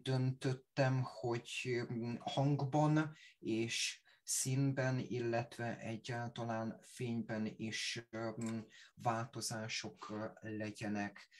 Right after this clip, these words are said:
hogy élvezhetőbbé, ö, tudjuk tenni még minél jobban, ö, ezeket a videókat. Emiatt, és ez a második, ugye folytatólagosan a református énekek, hallelujás énekek lesznek közreadva,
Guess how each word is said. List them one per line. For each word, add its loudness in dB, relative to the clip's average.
hogy -2
élvezhetőbbé, 4
ö, -4
tudjuk -4
tenni -2
még -2
minél -2
jobban, -2
ö, 0
ezeket 0
a -2
videókat. -2
Emiatt, 8
és -2
ez -4
a -2
második, 4
ugye 2
folytatólagosan 2
a 0
református 0
énekek, 0
hallelujás -2
énekek -2
lesznek -4
közreadva, 0